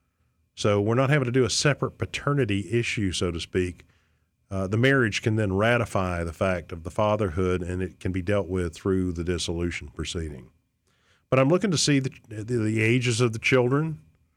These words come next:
Um, you know, you may have one as old as getting ready to graduate from high school, and they have a newborn.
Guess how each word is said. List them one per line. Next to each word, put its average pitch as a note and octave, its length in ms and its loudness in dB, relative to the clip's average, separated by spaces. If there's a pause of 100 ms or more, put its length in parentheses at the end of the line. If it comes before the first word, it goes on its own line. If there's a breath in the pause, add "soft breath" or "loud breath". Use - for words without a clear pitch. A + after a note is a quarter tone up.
(480)
Um, F2+ 640 0
you A#2+ 100 2
know, G2+ 140 2
you A2 160 0
may C#3 160 2
have G#2 320 0
one B2 180 4
as G#2+ 120 2
old A#2+ 260 4
as F#2 160 0
getting A2+ 260 2
ready A2+ 140 2
to G2 80 -8
graduate A2+ 420 0
from F#2 80 -6
high C3 220 0
school, A#2+ 400 0
and A2+ 120 0
they A#2+ 60 2
have C3+ 120 2
a C3+ 40 2
newborn. C3 560 -2